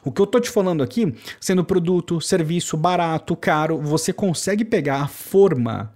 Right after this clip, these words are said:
do que eu te falei e adequar o seu produto ou serviço, que é a forma que eu acredito que é a forma correta de se ensinar Facebook Ads. Associado com negócio, associado com estratégia. Porque é algo que você consegue replicar.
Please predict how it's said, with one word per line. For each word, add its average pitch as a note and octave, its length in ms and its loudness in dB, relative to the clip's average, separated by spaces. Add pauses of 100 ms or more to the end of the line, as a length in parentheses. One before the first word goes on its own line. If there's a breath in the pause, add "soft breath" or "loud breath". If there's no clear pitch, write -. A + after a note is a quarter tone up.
do A#2 80 -2
que G#2+ 80 -6
eu A#2+ 60 -4
te - 80 -14
falei B2 480 -4 (320 loud breath)
e E3 100 2
adequar E3+ 720 0
o F3+ 40 -2
seu - 160 -2
produto D3 300 -4
ou C#3+ 80 -4
serviço, B2+ 400 -4
que - 160 -4
é D3+ 40 2
a D3 40 -2
forma D#3 320 -2
que - 260 -8
eu C#4 320 4
acredito G3 560 0
que F3+ 80 -4
é F3 40 4
a D#3 40 -2
forma E3+ 300 -2
correta C#3 580 -2 (360 loud breath)
de D3+ 100 0
se D#3+ 100 -2
ensinar C3+ 380 0
Facebook C3+ 420 -4
Ads. G#2+ 300 -6 (340 loud breath)
Associado D#3 720 0
com D#3+ 160 -2
negócio, D3 600 0
associado C3+ 480 -2
com D3 100 -4
estratégia. B2+ 680 -2 (260 loud breath)
Porque D#3+ 240 -2
é - 20 4
algo D#3 220 2
que - 100 -4
você D#3 260 0
consegue F3 560 0
replicar. F3+ 840 0